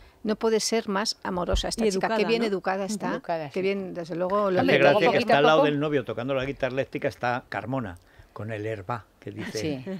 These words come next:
Speaker 4: porque efectivamente conserva el herba.
Speaker 2: Porque tocó.
Speaker 3: Era
Speaker 2: Eh, todos los detalles están en Ola, que se ha llevado la exclusiva. Desa-, destacábamos antes, Federico, que esta familia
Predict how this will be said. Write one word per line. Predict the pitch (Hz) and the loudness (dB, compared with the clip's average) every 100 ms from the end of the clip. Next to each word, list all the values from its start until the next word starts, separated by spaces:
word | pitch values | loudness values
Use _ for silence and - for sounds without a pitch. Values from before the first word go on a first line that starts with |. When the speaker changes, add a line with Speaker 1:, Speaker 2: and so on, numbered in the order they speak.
| 190 170 | -10 -8
Speaker 4:
porque | - 110 - | -8 -6 -8
efectivamente | 95 87 123 143 | -8 -6 -6 -4
conserva | 110 87 170 117 131 135 - | -10 -10 -10 -8 -8 -10 -14
el | - | -14
herba. | 104 98 185 - - | -12 -14 -18 -16 -14
Speaker 2:
Porque | 175 190 | -10 -8
tocó. | 180 165 202 190 | -6 -2 0 0
Speaker 3:
Era | 240 226 202 | -2 -4 -10
Speaker 2:
Eh, | - | 0
todos | 262 302 | 2 4
los | 311 | 2
detalles | 294 294 269 254 | 2 0 0 -4
están | 214 214 214 | -4 -2 0
en | 214 | 0
Ola, | 226 220 | 0 0
que | 202 | -2
se | - | -2
ha | 175 | -2
llevado | 185 202 202 | 2 2 2
la | 190 | 0
exclusiva. | - 190 - 220 196 196 - | -2 -6 -2 0 2 0 -4
Desa-, | 202 170 196 185 | -4 -2 -4 -4
destacábamos | 180 160 156 - 175 175 180 202 196 | -4 -2 -4 -4 -4 -2 -2 -2 -4
antes, | 185 185 | -4 -2
Federico, | 208 180 185 214 | -2 -2 -2 -2
que | - | -2
esta | 175 - | -4 -4
familia | 180 202 190 208 233 | -4 -2 0 0 0